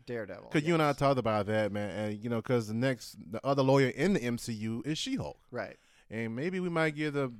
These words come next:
Speaker 2: prosecutor defendant thing back and forth, hopefully.
Speaker 1: Right. So there's a good chance he'll show up there. There's a good chance he may show up in, um,
Speaker 2: Echo.
Speaker 1: Echo.
Speaker 2: Echo.
Speaker 1: Um, just
Speaker 2: Which we
Speaker 1: because
Speaker 2: gonna
Speaker 1: of the,
Speaker 2: talk
Speaker 1: just because of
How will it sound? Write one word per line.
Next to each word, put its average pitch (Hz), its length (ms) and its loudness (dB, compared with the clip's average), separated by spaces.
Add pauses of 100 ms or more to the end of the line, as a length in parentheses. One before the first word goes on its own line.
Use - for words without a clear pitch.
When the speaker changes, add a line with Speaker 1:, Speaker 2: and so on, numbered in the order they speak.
(120)
Speaker 2:
prosecutor 135 560 0
defendant 120 560 -4
thing 117 240 0
back 107 240 -2
and 101 100 -8
forth, 110 300 -4
hopefully. 139 320 -4
Speaker 1:
Right. 110 160 -4
So 131 80 -10
there's 143 180 -4
a 156 60 -6
good 165 160 -6
chance 160 300 -6
he'll 151 80 -6
show 147 220 -6
up 131 140 -10
there. 147 380 -4
There's 135 200 -6
a 127 40 -12
good 135 180 -8
chance 135 320 -8
he 127 80 -12
may 127 160 -8
show 120 320 -6
up 117 260 -6
in, 110 400 -12
um, 107 280 -12
Speaker 2:
Echo. 135 680 -2
Speaker 1:
Echo. - 20 -
Speaker 2:
Echo. 101 280 -8
Speaker 1:
Um, 110 480 -12 (400)
just 113 120 -6
Speaker 2:
Which 127 140 -4
we 135 80 -2
Speaker 1:
because 123 80 -2
Speaker 2:
gonna 127 40 -2
Speaker 1:
of 123 60 -2
the, 127 60 -4
Speaker 2:
talk 120 300 -6
Speaker 1:
just 120 160 -14
because 127 260 -8
of 123 60 -6